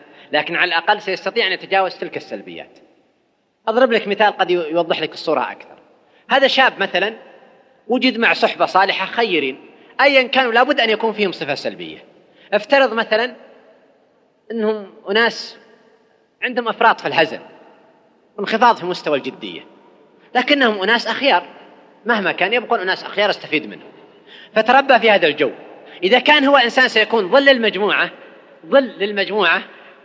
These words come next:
سيكون مجرد إنسان تابع ما يبذل جهود هو ل-، لتربية نفسه، سيبقى الآن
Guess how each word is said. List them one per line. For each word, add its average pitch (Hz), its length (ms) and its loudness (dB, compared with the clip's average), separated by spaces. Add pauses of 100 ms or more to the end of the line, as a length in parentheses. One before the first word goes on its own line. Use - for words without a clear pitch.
(160)
سيكون 214 380 0
مجرد 214 360 4
إنسان 180 360 0
تابع 156 520 4 (340)
ما 254 200 4
يبذل 196 260 0
جهود 180 300 2
هو 175 140 4
ل-، 139 360 0
لتربية 123 960 -4
نفسه، 147 400 -8 (600)
سيبقى 240 560 2
الآن 220 400 2